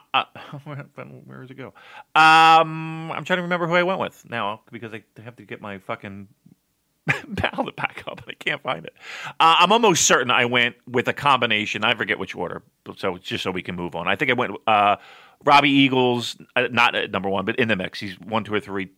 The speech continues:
Uh, Hiroshi Tanahashi. Uh, and I went with, uh, Taguchi, as a matter of fact, because I feel like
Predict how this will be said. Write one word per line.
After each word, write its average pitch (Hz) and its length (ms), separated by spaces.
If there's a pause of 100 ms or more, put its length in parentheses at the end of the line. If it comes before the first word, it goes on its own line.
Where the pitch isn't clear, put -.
(100)
Uh, 98 220
Hiroshi 117 300
Tanahashi. 104 760 (500)
Uh, 104 260
and 135 120
I 147 60
went 175 180
with, 190 280
uh, 180 520 (760)
Taguchi, 202 560 (320)
as 98 100
a - 20
matter 92 180
of 85 60
fact, - 300 (340)
because 147 200
I 151 60
feel 175 220
like 151 280